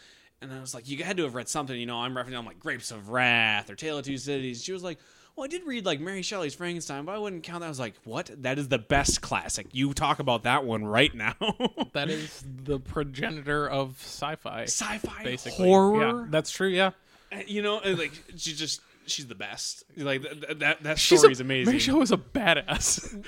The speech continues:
Speaker 1: Badass? Like,
Speaker 2: <laughs>
Speaker 1: when you think of Mary Shelley, just the idea, she's like, "Oh, you guys are writing that? I got something for that. Just
Speaker 2: All
Speaker 1: listen,
Speaker 2: right.
Speaker 1: I'll do that better than anyone has
Speaker 2: <laughs>
Speaker 1: ever done it." 'Cause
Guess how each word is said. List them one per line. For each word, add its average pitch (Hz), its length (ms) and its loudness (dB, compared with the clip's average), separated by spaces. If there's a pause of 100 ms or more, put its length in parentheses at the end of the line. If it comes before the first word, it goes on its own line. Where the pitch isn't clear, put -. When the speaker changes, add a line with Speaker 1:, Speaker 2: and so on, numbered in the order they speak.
(140)
Speaker 1:
Badass? 220 460 6
Like, 185 240 8
Speaker 2:
<laughs> - 560 -4
Speaker 1:
when 240 80 0
you 233 100 2
think 311 200 -6
of 285 100 -6
Mary 196 160 2
Shelley, 185 220 -2
just 165 100 -10
the 196 80 2
idea, 180 180 2
she's 170 140 -8
like, 147 160 -6
"Oh, 175 60 2
you 165 100 2
guys 160 120 0
are 156 40 -4
writing 165 180 0
that? 185 160 -6 (540)
I 160 100 4
got 123 220 0
something 165 300 0
for 135 120 -10
that. 101 200 -10
Just - 120 2
Speaker 2:
All 170 80 6
Speaker 1:
listen, 160 160 8
Speaker 2:
right. 143 120 4
Speaker 1:
I'll 185 120 4
do 185 120 6
that 170 220 10
better 156 220 8
than 147 120 4
anyone 131 280 2
has 139 140 -2
Speaker 2:
<laughs> 123 80 4
Speaker 1:
ever 113 100 -2
done 107 220 -4
it." - 100 -12 (280)
'Cause 214 180 0